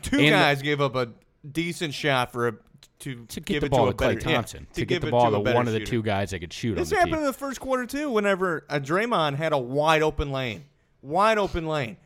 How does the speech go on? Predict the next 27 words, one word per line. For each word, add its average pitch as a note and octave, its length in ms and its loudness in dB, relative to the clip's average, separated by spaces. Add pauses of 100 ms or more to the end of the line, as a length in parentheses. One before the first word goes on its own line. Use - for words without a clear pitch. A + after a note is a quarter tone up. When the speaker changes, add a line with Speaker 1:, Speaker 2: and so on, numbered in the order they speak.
Speaker 1:
And C3+ 100 -8
he C#3+ 100 -2
drove D3+ 600 0
and D3 100 -6
just C#3+ 160 -8
turned G3 300 -4
around F3 260 -4
and D3 80 -8
threw E3+ 200 -6
it C3+ 60 -12
backwards D3 400 -6
at B2 120 -6
Klay. F3 160 -10
I'm C#3 80 -10
like, B2+ 160 -10
"What A#3+ 100 -18
the E4+ 80 -8
hell C4+ 140 -12
are - 20 -10
you B3 140 -12
doing? C4 200 -10
You F#3 60 -10
could G#3+ 160 -8
have D3 100 -8 (280)
laid F#3+ 260 0
it F#3 140 -4
in." A#3 280 -6